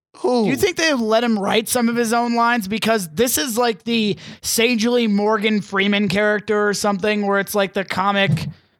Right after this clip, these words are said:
Speaker 2: um, supporting tech person, like Simon Pegg in Mission Impossible was.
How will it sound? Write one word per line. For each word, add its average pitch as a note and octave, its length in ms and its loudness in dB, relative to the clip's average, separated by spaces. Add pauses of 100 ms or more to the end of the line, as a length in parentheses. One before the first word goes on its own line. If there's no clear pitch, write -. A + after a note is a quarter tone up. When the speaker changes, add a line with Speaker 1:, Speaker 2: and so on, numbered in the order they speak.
(180)
Speaker 2:
um, G3+ 200 2
supporting G3 920 2
tech G3+ 360 0
person, G#3+ 380 0
like A3 160 2
Simon C4+ 400 0
Pegg G#3+ 260 2
in A3 100 2
Mission G#3+ 260 0
Impossible G3 680 0
was. A3 500 0